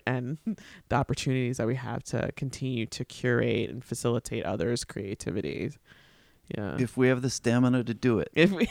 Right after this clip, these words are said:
Speaker 2: Right?
Speaker 1: <laughs>
Speaker 2: <laughs> 'Cause it
Speaker 1: Yeah.
Speaker 2: take, 'cause the self-reflection takes, it takes time
Speaker 1: Mm.
Speaker 2: and, yeah, you know,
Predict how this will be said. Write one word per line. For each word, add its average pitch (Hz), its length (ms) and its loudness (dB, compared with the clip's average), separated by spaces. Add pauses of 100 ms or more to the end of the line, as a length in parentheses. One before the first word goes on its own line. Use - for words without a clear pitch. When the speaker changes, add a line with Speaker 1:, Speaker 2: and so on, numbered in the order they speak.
(140)
Speaker 2:
Right? 135 240 10
Speaker 1:
<laughs> - 180 6
Speaker 2:
<laughs> - 20 4 (720)
'Cause 151 160 8
it 180 80 12
Speaker 1:
Yeah. - 20 4
Speaker 2:
take, 190 240 8
'cause 190 160 8
the 180 140 6
self-reflection 190 800 2
takes, - 520 -2
it 151 140 -2
takes 165 280 -2
time 175 500 2
Speaker 1:
Mm. 151 40 2
Speaker 2:
and, 147 360 2 (100)
yeah, 117 180 -2 (220)
you - 180 -8
know, 143 300 0